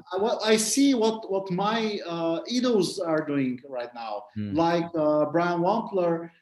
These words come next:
Speaker 1: he's, um, he's building new stuff, he's promoting it, and he's crushing the market. And,
Speaker 2: Yeah.
Speaker 1: and say, "What, what the, what the,
Speaker 2: Yeah, yeah.
Speaker 1: what the hell? I, I have to, have to do it. We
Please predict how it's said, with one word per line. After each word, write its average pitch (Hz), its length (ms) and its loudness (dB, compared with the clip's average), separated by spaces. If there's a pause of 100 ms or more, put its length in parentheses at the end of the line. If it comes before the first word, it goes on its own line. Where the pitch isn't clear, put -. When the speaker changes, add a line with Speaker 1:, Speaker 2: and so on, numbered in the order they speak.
Speaker 1:
he's, 170 480 -2
um, 165 420 -2 (640)
he's 202 140 0
building 262 380 2
new 214 180 0
stuff, 190 480 0
he's 180 380 -2 (120)
promoting 220 500 2
it, 208 200 -4
and 175 100 -10
he's 202 220 -8
crushing 190 460 -6
the 170 100 -2 (100)
market. 180 280 -4 (100)
And, 143 200 -12 (340)
Speaker 2:
Yeah. 90 120 -12 (160)
Speaker 1:
and 160 80 -6 (120)
say, 165 100 -6 (140)
"What, 175 120 -2 (160)
what 180 220 -6
the, 165 80 -4 (280)
what 175 140 -6 (120)
the, 147 100 -4 (680)
Speaker 2:
Yeah, 101 60 -8
yeah. 101 180 -6
Speaker 1:
what 185 140 -2
the 170 140 2
hell? 208 180 4 (160)
I, - 20 6 (180)
I - 20 4 (180)
have 175 160 0
to, 180 60 2 (260)
have 151 180 -2
to 139 40 -6 (100)
do 202 40 6 (120)
it. 147 60 -2 (140)
We 110 60 -12